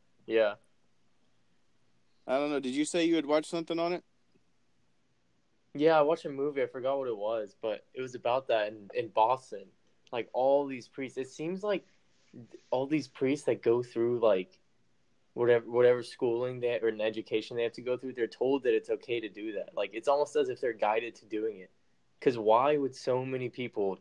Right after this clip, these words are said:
Speaker 1: with the same profession, profession be doing the same exact, like, awful thing? I don't
Speaker 2: So, like,
Speaker 1: understand
Speaker 2: if
Speaker 1: that.
Speaker 2: I was a sexual deviant and I liked little boys, I would go be a priest.
Speaker 1: Yeah,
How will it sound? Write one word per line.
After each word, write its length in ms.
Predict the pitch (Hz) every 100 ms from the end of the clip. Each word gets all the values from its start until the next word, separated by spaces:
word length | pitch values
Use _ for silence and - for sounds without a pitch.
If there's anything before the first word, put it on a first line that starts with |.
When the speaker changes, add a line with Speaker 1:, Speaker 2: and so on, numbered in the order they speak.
| -
Speaker 1:
with 240 | 113 117
the 80 | 117
same 300 | 107 - 117
profession, 520 | 117 113 110 110 - -
profession 560 | - 117 - 123 - 120
be 120 | 113
doing 240 | 113 113 101
the 60 |
same 300 | 98 - 117
exact, 400 | 113 104 107 104 104
like, 180 | 95 - _ _ _ -
awful 380 | 110 107 -
thing? 280 | 113 113 101 - _ _ _ _ _ _
I 40 | 117
don't 160 | 127
Speaker 2:
So, 220 | 131 147 147
like, 220 | 139 123
Speaker 1:
understand 160 | 123
Speaker 2:
if 40 | -
Speaker 1:
that. 40 |
Speaker 2:
I 220 | 117 151 170
was 340 | 123 120 120
a 160 | 110 98 - _ _ _
sexual 460 | - - 139 127 120
deviant 500 | 113 135 147 123 -
and 120 | 104
I 80 | 113
liked 280 | 135 135 107
little 200 | 123 120
boys, 480 | 101 143 143 123 - _
I 160 | - 117
would 220 | 156 117 -
go 120 | 117
be 140 | 113 127
a 60 |
priest. 480 | 120 139 160 - - _ _ _ _ _ _ _ _ _ _ _ _ _ _ _ _ _ -
Speaker 1:
Yeah, 340 | 135 175 139